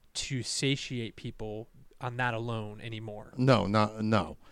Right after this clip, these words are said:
Speaker 2: Um, there, there used to be, I mean, there used to be a thing as, as such as event movies, movies that people had to go see.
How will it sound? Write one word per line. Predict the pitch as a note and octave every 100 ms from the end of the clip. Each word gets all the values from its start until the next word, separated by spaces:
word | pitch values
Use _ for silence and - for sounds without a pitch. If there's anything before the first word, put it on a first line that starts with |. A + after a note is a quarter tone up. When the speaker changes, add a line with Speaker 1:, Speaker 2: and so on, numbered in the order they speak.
| - - -
Speaker 2:
Um, | C3 C3 A2+ G#2 A#2 D3 C3+
there, | C#3 C#3+
there | C#3 C#3+
used | C#3+ E3 -
to | E3+
be, | D3 C#3 C3 A#2+ B2 - _ _ -
I | C3
mean, | B2
there | C3
used | F#3+ C4
to | E4+
be | D4+
a |
thing | C4 G3 F#3+
as, | F#3+ D3 -
as | E3+ E3 D#3 D3+
such | - D3+ -
as | D3 C3 - - - - -
event | D3 A2+ B2 -
movies, | G2 F2 D2+ D2 - - _ _ _ _ - - - - -
movies | C3+ D3+ D#3+ B2
that | B2 -
people | C3+ B2 F#2
had | - B2+ B2+ B2
to | G#2+
go | G#2 G2
see. | - G2 D#2 G2